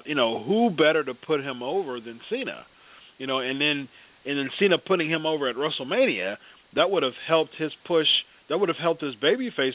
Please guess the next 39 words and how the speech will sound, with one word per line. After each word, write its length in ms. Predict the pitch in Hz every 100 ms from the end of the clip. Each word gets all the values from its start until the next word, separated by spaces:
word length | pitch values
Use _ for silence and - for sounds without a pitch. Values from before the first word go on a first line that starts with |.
| -
push 220 | 147 139 127 -
exponentially. 840 | 151 - 127 220 254 127 101 101
But 180 | 123 123 - - - -
I 80 | 131
love 400 | 131 135 165 156
the 140 | 151
organic 480 | 131 113 135 156 147 -
feel, 200 | 104 90
though. 140 | 85
I, 200 | 87 92
I, 80 | 101
I, 240 | 95 110 101 -
people 280 | 151 139
are 80 | 113 - -
cheering 280 | 147 143 139
Roman 280 | 131 131
Reigns. 480 | 123 131 151 98 98 - - - - - - 127
There's, 260 | 139 131 - -
I 40 |
mean, 300 | 139 131 127
the 120 | 139 131
thing 240 | 180 170
is, 340 | 165 170 147 - - - -
it 60 |
was 180 | 175 165 - -
cool 300 | - 202 196 190 -
to 80 | 135
boo 360 | 139 156 147
Roman 320 | 135 151 151
Reigns, 640 | 135 135 135 127 113 107 107 - - - - - -
you 80 | 127
know, 160 | 123
f-, 220 | 117 - 139
in 40 |
the 80 | 131
beginning 360 | 127 127 135
of 80 | 120
the 80 | 113
year. 340 | 117 98 73